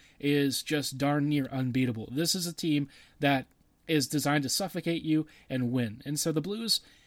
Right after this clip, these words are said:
yeah, they're not really gonna make it out, out of the series. I would be shocked if the Blues are able to get through this. I know that Saint Louis has some really potent firepower,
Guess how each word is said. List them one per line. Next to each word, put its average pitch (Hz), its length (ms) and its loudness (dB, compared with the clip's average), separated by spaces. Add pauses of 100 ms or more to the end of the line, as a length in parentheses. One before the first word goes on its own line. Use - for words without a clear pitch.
(140)
yeah, 135 240 0 (300)
they're 180 260 2
not 160 260 -2
really 147 220 2
gonna 135 160 2
make 131 160 0
it 127 80 0
out, 123 260 -2
out 139 160 0
of 123 100 -2
the 117 80 -2
series. 110 460 -2
I 143 140 2
would 156 160 4
be 139 140 2
shocked 143 360 -2
if 143 120 -2
the 147 80 -2
Blues 135 400 2 (280)
are 139 160 2
able 139 200 2
to 127 40 0
get 127 200 -4
through 131 220 0
this. - 280 -4 (260)
I 143 120 2
know 156 160 4
that 170 120 -2
Saint 156 300 -2
Louis 147 280 0
has 139 200 0
some 139 180 0
really 143 160 0
potent 135 360 -4
firepower, 151 720 0